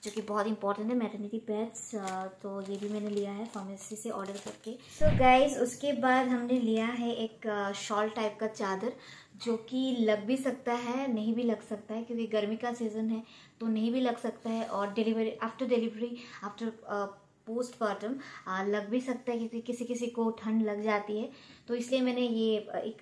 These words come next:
पतला सा चादर मैंने carry किया है, ये soft है इसलिए मैंने ये वाला लिया है। और essential चीज़ें जो है ये बहुत ही ज़्यादा important चीज़ें हैं जो कि यहाँ पे हमने लिया है body lotion, face wash, मेरा, अ, मेरा cream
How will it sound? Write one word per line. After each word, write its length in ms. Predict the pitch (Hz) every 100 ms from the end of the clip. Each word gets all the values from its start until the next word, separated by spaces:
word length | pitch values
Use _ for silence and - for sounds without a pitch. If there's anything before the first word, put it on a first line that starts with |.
| -
पतला 300 | 220 226 220
सा 120 | 226
चादर 280 | 226 208 208
मैंने 220 | 214 226
carry 280 | 226 202 202
किया 220 | 208 202
है, 160 | 196 226
ये 200 | 220 190
soft 480 | - 208 208 -
है 120 | 254 - - -
इसलिए 220 | 208 220
मैंने 200 | 202 202
ये 160 | 202 196
वाला 200 | 185 185
लिया 260 | 196 180
है। 460 | 185 220 311 - - - - - -
और 340 | 226 247 269
essential 540 | 254 226 233 226 233 226
चीज़ें 500 | - 220 220 220 226
जो 140 | 220
है 340 | 214 220 320 - - - 190
ये 200 | 220 240 -
बहुत 340 | 190 - 202 214
ही 60 |
ज़्यादा 220 | 208 208
important 460 | 208 202 202 208 202
चीज़ें 420 | - 202 196 202
हैं 180 | 196 226
जो 120 | 220
कि 220 | 190 214 - - - 214
यहाँ 200 | 208 202
पे 60 |
हमने 220 | 214 208 208
लिया 140 | 208
है 120 | 214
body 300 | 196 196 196
lotion, 460 | 208 208 - 220 214
face 420 | 208 214 220 -
wash, 600 | 214 208 208 208 - - - -
मेरा, 200 | 214 196
अ, 500 | 190 - - 185 180
मेरा 240 | 185 185
cream 600 | 190 - 214 233 247 254